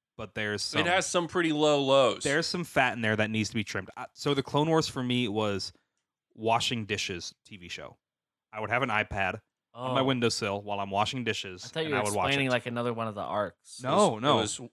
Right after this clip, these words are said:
Speaker 3: Anakin's doing the dishes.
Speaker 1: No, but it has some, I mean, I think it has some of the best things Star
Speaker 3: Sure.
Speaker 1: Wars has to offer, lore-wise, story-wise, emotion-wise. Like, it makes
Speaker 2: Ahsoka's Fall from the Jedi Order is in there, and it's very good.
Speaker 1: Yeah, I mean, it really reframes the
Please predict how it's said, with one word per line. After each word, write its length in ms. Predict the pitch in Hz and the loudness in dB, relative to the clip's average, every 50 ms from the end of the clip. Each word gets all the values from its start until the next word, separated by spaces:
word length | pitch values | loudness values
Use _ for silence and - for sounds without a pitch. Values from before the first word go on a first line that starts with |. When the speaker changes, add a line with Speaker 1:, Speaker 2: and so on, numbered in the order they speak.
| _ - | _ -10
Speaker 3:
Anakin's 460 | 117 120 127 131 131 - 127 120 117 | -6 -6 -4 -4 -6 -6 -8 -8 -8
doing 220 | - 120 120 117 117 | -8 -8 -8 -6 -8
the 80 | 110 | -8
dishes. 560 | 95 - 101 113 - - 139 135 135 - - - | -10 -10 -12 -12 -10 -10 -10 -12 -12 -14 -12 -6
Speaker 1:
No, 280 | 135 143 135 110 98 98 | -4 -2 -2 -2 -2 -2
but 220 | 101 135 131 - 127 | 0 0 0 0 2
it 180 | 139 160 147 | 0 2 4
has 220 | 160 185 175 156 - | 4 4 2 2 0
some, 180 | - 165 156 - | -2 -2 -2 0
I 140 | 135 143 147 | -2 -2 -2
mean, 160 | 151 151 135 | -2 -2 0
I 100 | 139 151 | 0 0
think 160 | - 175 156 143 | 0 0 0 0
it 60 | 131 | 0
has 140 | 127 113 - | -2 -2 -4
some 160 | - 120 117 | -4 -4 -4
of 80 | 110 101 | -4 -4
the 60 | 95 | -4
best 420 | 92 - 101 95 92 - - - _ _ _ _ - | -6 -6 -6 -6 -6 -6 -10 -14 _ _ _ _ -14
things 460 | 120 110 98 95 92 98 - - - - | -12 -12 -12 -12 -14 -14 -16 -16 -16 -14
Star 220 | - - - 110 | -8 -2 0 0
Speaker 3:
Sure. 40 | 104 | 0
Speaker 1:
Wars 180 | 101 101 95 - | 0 -2 -4 -4
has 180 | 101 95 - - | -4 -6 -6 -6
to 60 | - | -4
offer, 400 | 104 98 95 - - 95 95 - - | -2 -2 -2 -2 -4 -8 -8 -8 -6
lore-wise, 600 | 117 120 123 120 110 107 98 90 85 82 80 - | -2 2 2 4 4 4 2 0 -2 -2 -6 -10
story-wise, 600 | - - 120 117 113 107 95 92 87 87 85 92 | -10 -6 -4 -2 -2 0 -2 -2 -4 -4 -6 -8
emotion-wise. 800 | 95 104 110 104 - - 98 90 87 85 85 85 85 - - - _ _ _ _ _ _ _ _ _ _ - | -10 -8 -8 -8 -8 -10 -10 -8 -8 -8 -8 -10 -10 -12 -14 -16 _ _ _ _ _ _ _ _ _ _ -14
Like, 180 | 120 123 - | -14 -12 -12
it 120 | 143 147 - _ - | -12 -14 -14 _ -8
makes 460 | 139 151 147 131 - - - - - _ _ _ - | -4 -4 -4 -4 -6 -10 -12 -12 -12 _ _ _ -18
Speaker 2:
Ahsoka's 380 | 127 - 156 165 165 - 127 - | -8 -4 -4 -4 -2 -4 -6 -6
Fall 240 | - - 120 117 113 | -4 -2 0 0 0
from 160 | - 113 110 | -2 -6 -8
the 80 | 95 92 | -8 -4
Jedi 340 | 107 101 95 90 90 90 | -2 -2 -2 -2 -2 -4
Order 300 | 90 92 87 85 80 80 | -6 -6 -8 -8 -10 -12
is 100 | 80 80 | -14 -14
in 120 | 82 80 80 | -16 -18 -18
there, 160 | 78 78 76 | -16 -16 -16
and 100 | 78 80 | -16 -18
it's 120 | - - | -18 -16
very 260 | - 90 - 57 - - _ - | -16 -14 -14 -16 -16 -20 _ -20
good. 100 | - - | -12 -8
Speaker 1:
Yeah, 240 | 117 131 139 127 - - | -4 -2 -2 -2 -4 -4
I 100 | 156 165 | -4 0
mean, 180 | 170 170 170 175 | 0 0 0 0
it 100 | 160 165 | 0 0
really 400 | 143 135 143 156 160 202 190 170 | 0 2 2 2 2 2 0 0
reframes 720 | 131 135 143 139 - - - 120 117 113 110 104 101 - | 2 0 0 0 -2 -6 -6 -6 -4 -4 -6 -8 -12 -14
the 100 | - 110 | -18 -20